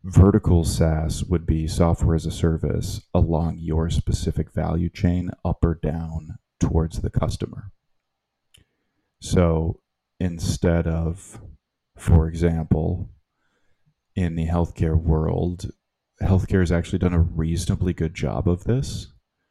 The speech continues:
as well as they can, at least. Perhaps legally there's some, some issues. Um, and they are that, like,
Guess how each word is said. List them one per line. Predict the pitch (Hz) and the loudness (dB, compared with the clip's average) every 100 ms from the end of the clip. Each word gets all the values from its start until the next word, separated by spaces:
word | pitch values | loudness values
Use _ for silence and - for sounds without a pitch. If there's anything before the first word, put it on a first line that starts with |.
| _ | _
as | - 90 | 0 2
well | 87 90 85 | 4 4 4
as | 80 | 2
they | 73 | 0
can, | - 87 85 80 | 2 2 2 -2
at | - - | -6 -14
least. | - - - - 85 - _ _ _ _ _ _ _ _ | -12 -10 -10 -10 -12 -14 _ _ _ _ _ _ _ _
Perhaps | - 85 78 - - - - | 0 2 0 -2 -6 -10 -8
legally | 85 80 78 78 76 - | -2 -2 -2 -4 -4 -4
there's | - 71 - - | -4 -4 -4 -8
some, | - - - | -10 -18 -8
some | 85 80 | -4 -2
issues. | 80 - 82 - 85 - - - _ _ _ _ _ - | -4 -2 -2 -2 -4 -8 -16 -20 _ _ _ _ _ 0
Um, | 87 82 78 78 78 _ _ _ _ _ - _ _ - | 2 4 2 -4 -18 _ _ _ _ _ -20 _ _ 0
and | 90 82 80 80 - - _ _ - | 2 4 2 -2 -10 -12 _ _ -6
they | 90 85 82 - | 2 4 4 0
are | 85 80 80 80 80 78 - _ _ _ _ _ _ _ - | 0 0 0 0 -2 -6 -16 _ _ _ _ _ _ _ 0
that, | 85 82 80 80 - - - - | 4 4 4 -2 -4 -6 -6 -6
like, | 87 80 - | -4 -4 -6